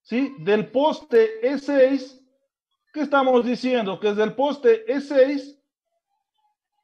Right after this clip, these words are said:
yo voy a alar una cometida veinte metros hasta la vivienda nueva, ¿verdad?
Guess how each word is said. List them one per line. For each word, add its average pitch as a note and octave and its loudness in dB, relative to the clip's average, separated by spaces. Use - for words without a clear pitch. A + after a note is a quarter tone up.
yo G3+ -2
voy C4+ 2
a C4+ 4
alar A#3+ 2
una B3+ -2
cometida C4 0
veinte B3+ 0
metros C4 -4
hasta C#4+ 0
la E3+ 2
vivienda B3+ 2
nueva, B3+ 4
¿verdad? A#3+ 0